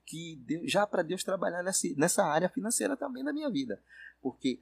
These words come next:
a maioria dos professores lá da região eram pastores presidentes, como o pastor Roberto Alves aqui.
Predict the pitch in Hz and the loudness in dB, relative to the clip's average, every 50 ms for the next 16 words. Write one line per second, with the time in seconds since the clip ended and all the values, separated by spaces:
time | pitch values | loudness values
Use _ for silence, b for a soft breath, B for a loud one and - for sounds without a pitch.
0 | _ - - 123 135 170 202 190 170 185 220 233 214 - - - 139 - 127 - | _ 0 2 2 4 4 2 2 2 0 0 -2 -2 -4 -4 -4 -4 -4 -4 -4
1 | - 120 113 110 107 107 107 104 104 101 107 104 98 104 110 123 143 147 147 - | -4 -6 -8 -8 -6 -6 -6 -6 -6 -8 -8 -10 -8 -6 -6 -6 -6 -6 -6 -4
2 | - 135 127 - - 139 135 135 - - - 135 143 139 143 147 127 113 117 120 | -4 -4 -4 -2 -4 -4 -2 -2 -4 -4 -2 -2 -2 -2 -2 -4 -2 -2 -2 -2
3 | 123 123 - - - - - _ _ _ _ _ _ _ _ _ _ _ _ _ | -4 -4 -6 -6 -6 -6 -10 _ _ _ _ _ _ _ _ _ _ _ _ _
4 | _ _ _ _ _ _ _ _ _ _ - - 151 165 185 175 156 135 - 113 | _ _ _ _ _ _ _ _ _ _ -6 -4 -4 -4 -2 -4 -6 -4 -4 -4
5 | - - 123 110 113 104 104 104 104 - 117 110 98 95 92 98 95 92 - - | -4 -4 0 0 0 0 0 -4 -4 -2 -2 0 0 0 0 -2 -8 -10 -10 -10
6 | - | -12